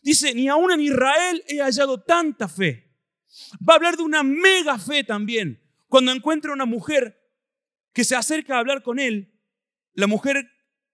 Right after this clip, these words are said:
cananea y le dice, "Oh mujer, grande es tu fe, hágase contigo como quieres". Y me encantó esta última que le encontré.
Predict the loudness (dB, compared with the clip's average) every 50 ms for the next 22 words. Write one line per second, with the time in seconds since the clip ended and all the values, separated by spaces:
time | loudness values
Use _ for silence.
0 | _ _ -6 -2 0 0 0 0 0 0 0 0 -2 -2 -4 -8 -8 -10 -8 -6
1 | -4 -4 -4 -4 -4 -6 -8 _ -6 -4 -4 -4 -6 -8 -8 -10 -8 -8 -8 -8
2 | -6 -8 -8 -10 -10 -12 -12 -14 -16 -14 -12 -10 -8 -8 -8 -10 -12 _ _ _
3 | _ -8 -6 -6 -6 -6 -6 -6 -6 -8 -6 -6 -6 -6 -6 -2 -2 -2 -2 -2
4 | -4 -6 -6 -8 -10 -10 -12 -12 -10 -10 -10 -10 -12 -14 -18 -20 _ _ _ _
5 | _ _ -8 -6 -6 -6 -8 -8 -10 -12 -12 -12 -12 -12 -12 -14 -14 -12 -10 -8
6 | -8 -10 -10 -10 -10 -10 -10 -10 -10 -10 -10 -12 -12 -14 -16 -10 -6 -6 -6 -6
7 | -8 _ _